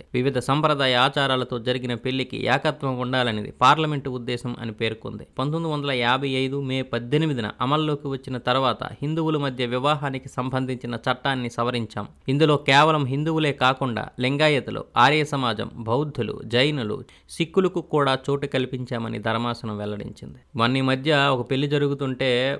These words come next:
పంతుల్ని అవహేళన చేశారు. కనీసం ఆ పేరెంట్స్ కూడా కనీసం వాళ్ళని కంట్రోల్ చేయలేదు. ఇలాంటి దౌర్భాగ్యుల్ని తీసుకెళ్లి ఒక పది సంవత్సరాలు జైల్లో పడేయాలి. అప్పుడే మిగతా వారికి కూడా బుద్ధి వస్తుంది.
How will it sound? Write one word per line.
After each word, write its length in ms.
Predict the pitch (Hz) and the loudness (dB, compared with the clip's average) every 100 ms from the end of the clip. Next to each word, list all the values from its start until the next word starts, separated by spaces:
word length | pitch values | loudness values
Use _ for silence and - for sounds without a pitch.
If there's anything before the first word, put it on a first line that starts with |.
| - | -4
పంతుల్ని 760 | 131 147 151 160 135 123 139 - _ | -2 0 0 0 0 -2 -4 -8 _
అవహేళన 460 | 113 139 143 135 120 | 2 4 2 2 0
చేశారు. 340 | 110 - 101 - - | -2 -2 -8 -8 -2
కనీసం 380 | 127 143 143 135 | 0 2 2 0
ఆ 40 | |
పేరెంట్స్ 560 | 131 143 160 170 151 151 | 2 4 4 2 -2 0
కూడా 220 | 151 151 | 2 2
కనీసం 480 | 147 135 131 131 123 | 2 0 2 2 4
వాళ్ళని 300 | 117 117 117 | 4 4 2
కంట్రోల్ 440 | 120 120 127 113 | 0 2 2 2
చేయలేదు. 340 | 110 107 107 - 127 | 0 0 -4 -8 -6
ఇలాంటి 540 | 123 135 147 151 139 | 0 4 4 2 0
దౌర్భాగ్యుల్ని 840 | 120 127 156 143 143 139 139 123 113 | 2 4 2 2 0 2 0 0 -2
తీసుకెళ్లి 680 | - 147 147 143 139 120 107 | -2 -4 -4 -2 0 0 -2
ఒక 220 | 107 113 - | -6 -4 -2
పది 180 | 123 127 | -2 0
సంవత్సరాలు 480 | 131 147 147 139 | 0 0 0 0
జైల్లో 380 | 113 123 160 156 | 2 2 2 2
పడేయాలి. 380 | 117 113 110 - _ _ _ 110 | 2 0 -2 -6 _ _ _ -2
అప్పుడే 260 | - 160 | 2 2
మిగతా 340 | 143 127 139 151 | 4 4 4 4
వారికి 240 | 147 135 | 4 4
కూడా 140 | 135 | 0
బుద్ధి 280 | 120 120 113 | 0 -2 0
వస్తుంది. 380 | 113 - 107 | 0 -2 -6